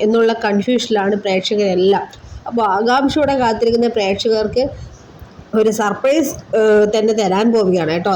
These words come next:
നമ്മുടെ ബിഗ് ബോസ് എന്തായാലും മാർച്ച്, ആ, പത്തിനുള്ളിൽ തുടങ്ങുമെന്നാണ് റിപ്പോർട്ട് കിട്ടിയിരിക്കുന്നത്. ഏഷ്യാനെറ്റോ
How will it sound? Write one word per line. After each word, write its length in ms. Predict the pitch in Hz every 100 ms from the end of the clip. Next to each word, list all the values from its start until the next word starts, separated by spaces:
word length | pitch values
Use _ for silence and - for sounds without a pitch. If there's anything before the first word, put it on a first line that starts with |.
| 165
നമ്മുടെ 240 | 170 202 202
ബിഗ് 200 | 180 190 202
ബോസ് 220 | 277 277 196
എന്തായാലും 380 | 196 185 185 196 180
മാർച്ച്, 520 | 170 175 220 240 330 330 - - - - -
ആ, 40 | 202 202
പത്തിനുള്ളിൽ 640 | 220 220 - 302 240 247 240
തുടങ്ങുമെന്നാണ് 680 | 208 190 220 196 180 180 185 202 190
റിപ്പോർട്ട് 300 | 190 - 220 -
കിട്ടിയിരിക്കുന്നത്. 640 | 185 180 170 180 175 180 247 294 - 294 - _ - - - - - 262
ഏഷ്യാനെറ്റോ 640 | 285 285 339 339 330 -